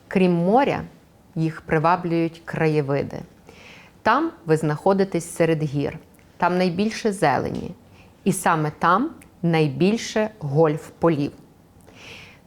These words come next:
Тому сезонність на Коста-дель-Соль практично не відчувається. Літом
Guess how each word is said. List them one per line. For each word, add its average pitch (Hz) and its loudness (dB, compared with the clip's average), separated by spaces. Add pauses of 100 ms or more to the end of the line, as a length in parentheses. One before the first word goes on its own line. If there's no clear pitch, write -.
(120)
Тому 226 4 (380)
сезонність 202 4
на 254 4
Коста-дель-Соль 226 0 (140)
практично 185 -2 (100)
не 170 2
відчувається. 156 -4 (800)
Літом 302 2